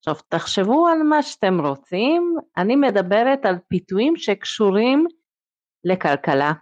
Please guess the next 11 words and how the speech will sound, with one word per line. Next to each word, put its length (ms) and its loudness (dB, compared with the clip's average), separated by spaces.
לבית, 680 0
לכסף 500 -2
שלנו. 560 0
הרי 220 2
אנחנו 340 0
יודעים 460 2
שככל 840 -2
שהפיתוי 760 -2
גדול, 640 0
אנחנו 320 -2
מוציאים 680 -2